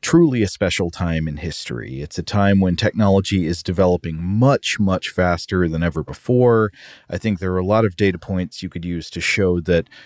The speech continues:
it's not just that it feels this way, but this is i-, objectively true. Uh, like, you could measure the, uh, the rate of acceleration of energy consumed around the world,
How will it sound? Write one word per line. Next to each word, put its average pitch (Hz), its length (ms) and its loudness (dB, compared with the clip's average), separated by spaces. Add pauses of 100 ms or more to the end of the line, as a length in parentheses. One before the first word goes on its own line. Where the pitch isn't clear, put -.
(140)
it's - 300 -4
not 123 280 4
just 120 220 -6
that 101 120 -2
it - 140 -6
feels 110 800 0
this 85 240 -6
way, 80 240 -2
but 76 220 -6
this 98 200 -2
is 92 320 0 (200)
i-, 110 180 0
objectively 87 800 0
true. 80 500 -4
Uh, 82 340 -4
like, 78 280 -8
you 87 80 -6
could 82 180 -6
measure 80 320 -2
the, 73 260 -8 (380)
uh, 78 260 0
the 87 140 -2
rate 98 220 2
of 85 100 -2
acceleration 85 720 0
of 78 100 -6
energy 107 460 4
consumed 95 580 2
around 92 240 4
the 90 80 2
world, 87 520 2